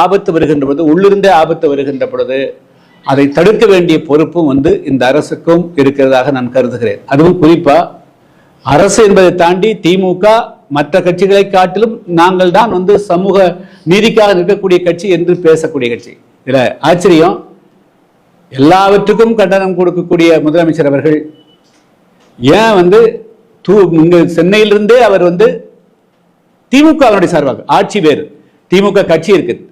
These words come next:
திமுக கட்சியின் சார்பாக இதை கண்டிச்சிருக்கணும், கண்டிக்கல. எடப்பாடி பழனிசாமி எதிர்க்கட்சி தலைவர் அவர் கண்டிக்கல, பாரதிய ஜனதா கட்சி அது கண்டிக்கல. இதெல்லாம் என்ன நியாயம்? ஏன் இந்த பாகுபாடு?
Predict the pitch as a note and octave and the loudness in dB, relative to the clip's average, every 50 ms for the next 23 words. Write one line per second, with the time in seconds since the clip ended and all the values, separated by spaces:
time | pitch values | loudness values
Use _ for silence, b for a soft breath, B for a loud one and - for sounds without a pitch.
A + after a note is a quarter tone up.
0 | _ _ _ _ _ _ _ _ _ _ _ - G#3+ B3+ B3 B3 A3 A#3 G3 - | _ _ _ _ _ _ _ _ _ _ _ -2 0 0 2 2 2 0 0 0
1 | F#3+ F3+ - A#3+ A#3+ A#3+ A3 - G#3+ F#3+ F#3 F3+ F3 F#3 F3+ F#3 F3+ E3+ - - | -2 -2 -2 -2 -2 -2 -2 -2 -2 -2 -2 0 -2 -2 -2 -2 -4 -6 -6 -6
2 | D#3 E3 E3 D#3+ E3 D3 A#2+ - G#2 - - _ _ _ _ _ _ _ _ _ | -4 -4 -4 -4 -4 -6 -6 -8 -14 -20 -20 _ _ _ _ _ _ _ _ _
3 | _ _ _ _ _ _ _ _ _ _ _ _ - D3+ F3 F#3 F3 D#3 C#3 A2+ | _ _ _ _ _ _ _ _ _ _ _ _ -2 0 2 2 2 2 0 -2
4 | - - - - - _ _ _ _ _ _ _ - - D#3+ F3 A3+ - G#3+ G#3+ | -4 -10 -14 -20 -20 _ _ _ _ _ _ _ -6 -2 0 0 2 2 2 2
5 | G3+ G3 E3+ F#3 G#3 A3 G#3 A3 G#3+ F#3 G3 F#3+ F#3+ G#3+ G#3 - G3+ F3+ F#3 F3+ | 2 2 0 -2 -2 -2 0 0 0 0 0 -2 -4 -4 -4 -4 -2 0 0 2
6 | E3+ F3 E3 - F3 F3 E3+ D#3+ D#3+ B2+ G#2 E2+ - _ _ _ _ _ _ _ | 2 0 0 0 -2 -2 -2 -4 -4 -6 -8 -10 -14 _ _ _ _ _ _ _
7 | _ _ _ _ _ _ _ _ _ _ _ _ _ _ _ _ _ _ _ _ | _ _ _ _ _ _ _ _ _ _ _ _ _ _ _ _ _ _ _ _
8 | _ _ D#3 F3+ G#3+ A3+ A#3 A3+ F3+ F#3+ G3+ G#3+ A3+ A3+ A3 A3 G#3 - A3+ G3 | _ _ 0 0 2 4 4 4 4 2 2 2 2 0 2 0 0 2 2 0
9 | F3+ - F3+ F3+ F3 F3 F3 D3+ C3 A2+ - - - _ _ _ _ _ _ _ | 2 2 0 0 0 0 -2 -2 -4 -6 -10 -16 -20 _ _ _ _ _ _ _
10 | _ _ _ _ _ _ _ _ _ - E3+ G3 G#3 A3+ G#3 F#3 F3+ F#3+ F#3 E3+ | _ _ _ _ _ _ _ _ _ -2 0 2 4 4 4 2 0 0 -2 0
11 | D#3+ D#3 D3+ D3 C#3+ C#3+ - - - - - _ _ _ _ _ _ _ _ _ | 0 0 0 -2 -4 -4 -8 -12 -16 -20 -20 _ _ _ _ _ _ _ _ _
12 | _ - E3 F#3 G#3+ A3+ G#3+ G3+ F#3 F#3 - - E3 E3 D3 D3+ - D3 C#3+ C3+ | _ -2 0 2 2 2 2 0 0 -2 0 0 0 0 0 -2 -2 -4 -4 -6
13 | B2+ C#3 | -8 -10